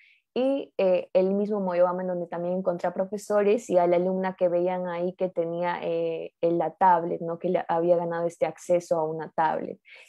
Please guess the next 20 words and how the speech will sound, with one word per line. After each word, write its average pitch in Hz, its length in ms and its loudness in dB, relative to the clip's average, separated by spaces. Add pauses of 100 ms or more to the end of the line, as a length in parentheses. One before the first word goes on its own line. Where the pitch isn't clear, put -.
que 220 100 6
es 240 120 6
prestada, 226 600 4
no 196 160 0
se 202 160 -2
regala, 180 420 4
sino 170 220 -8
es 185 100 -10
prestada 202 380 2
y 190 40 4
luego 185 160 6
a 185 40 -2
final 175 300 -4
de 175 60 0
año 170 180 -4
tienen 170 240 -6
que 160 220 0
devolverla 160 680 0
para 170 220 -4
los 165 340 -10